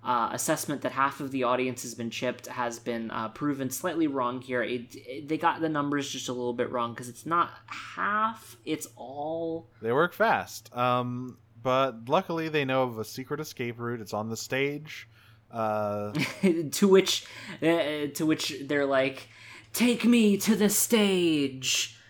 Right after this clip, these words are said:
Speaker 1: No, no, really, take me to the stage.
Speaker 2: Yeah, they're like, "No, that wasn't, like, a joke. I, I, I really mean it." Um...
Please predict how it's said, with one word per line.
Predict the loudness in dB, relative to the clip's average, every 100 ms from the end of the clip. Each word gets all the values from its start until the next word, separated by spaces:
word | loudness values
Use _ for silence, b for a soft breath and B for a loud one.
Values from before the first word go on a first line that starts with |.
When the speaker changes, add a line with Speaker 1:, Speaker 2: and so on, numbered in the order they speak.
| B B
Speaker 1:
No, | -4 -4 -4 -16 _
no, | 0 0
really, | 2 0
take | -2 -10 -10
me |
to | -14
the | -12
stage. | -8 -4
Speaker 2:
Yeah, | 2 4
they're | 4
like, | 2 0
"No, | 0 0
that | 2
wasn't, | 0 0
like, | -4
a | -4
joke. | -2 0 0 -4
I, | -6
I, | -6
I | -6
really | -2 -2 0 -2 -4
mean | -4
it." | -6 -10 b b b
Um... | 2 4 2 0 -6 -8